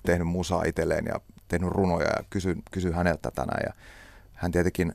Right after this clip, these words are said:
ennakkoluulottomana ihmisenä tarttui heti tilaisuuteen tämmöiseen poikkitaiteelliseen yhteistyöhön ja sitä kautta sitten se idea syntyi, koska mä tiesin, että hänelle niinku Kalevala ja tämmönen muinaissuomalaisuus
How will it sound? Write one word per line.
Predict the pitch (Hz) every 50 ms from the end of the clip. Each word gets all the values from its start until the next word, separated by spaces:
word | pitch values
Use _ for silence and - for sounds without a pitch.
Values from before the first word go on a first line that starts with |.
| - -
ennakkoluulottomana | - 98 92 87 - - 87 87 87 85 82 - - - - 80 85 85 87 85
ihmisenä | 85 95 85 85 78 76 76 78
tarttui | 76 - 87 85 - - 92 87
heti | 90 - - 80 78 - -
tilaisuuteen | - 92 90 85 82 - - 85 82 - - -
tämmöiseen | - - - - 82 82 85
poikkitaiteelliseen | - 85 85 - - - - - - - - - - - - - - - - - - - - - - - - -
yhteistyöhön | - 98 87 78 - 85 71 - - - 73 - - 82 85 76
ja | 69 67 - - - - -
sitä | - - - - - 104 - 98 87
kautta | - 76 - - - 73
sitten | 85 - - - 71 - - - - - - - - - - - - -
se | - - - 104 - - - - - - - - _ - - - - -
idea | 92 85 78 82
syntyi, | 92 92 85 78 - - - -
koska | - 82 - - 95
mä | 87
tiesin, | 82 92 87 80 82 -
että | - 85
hänelle | 85 87 82 82 80
niinku | 80 80 - - - - - - - - - - - - - - - - - - - - -
Kalevala | 92 90 92 87 80 78 73 76 80 80 85
ja | 82
tämmönen | 82 80 82 85 85
muinaissuomalaisuus | 90 90 85 82 82 - - 85 80 80 78 78 78 80 85 80 - - -